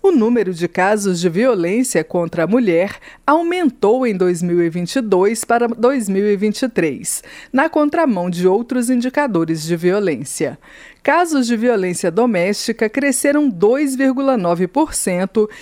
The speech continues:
e chegaram a duzentos e quarenta e cinco mil setecentos e treze registros. As ameaças subiram sete vírgula dois por cento, somando seiscentos e treze mil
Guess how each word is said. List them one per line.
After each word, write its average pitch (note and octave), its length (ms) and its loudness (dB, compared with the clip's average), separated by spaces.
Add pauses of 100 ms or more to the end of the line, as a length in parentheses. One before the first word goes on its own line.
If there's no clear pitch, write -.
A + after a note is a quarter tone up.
(160)
e D#4 80 2
chegaram G3 640 0
a E3+ 40 0
duzentos F#3 760 0
e C4+ 80 -2
quarenta A3+ 440 0
e G#3 80 0
cinco G3 460 -2
mil A#3 400 0 (180)
setecentos B3 1120 0
e D4 60 0
treze F#3 500 0
registros. D#3 1000 -4 (280)
As F3 180 0
ameaças A3 760 0
subiram C4 560 0
sete C4+ 480 -2
vírgula C#4+ 440 0
dois G#3+ 360 0
por F#3+ 180 -2
cento, D3 500 -4 (400)
somando F3 460 0
seiscentos A#3 720 0
e C4 60 0
treze B3 440 0
mil G#3 340 0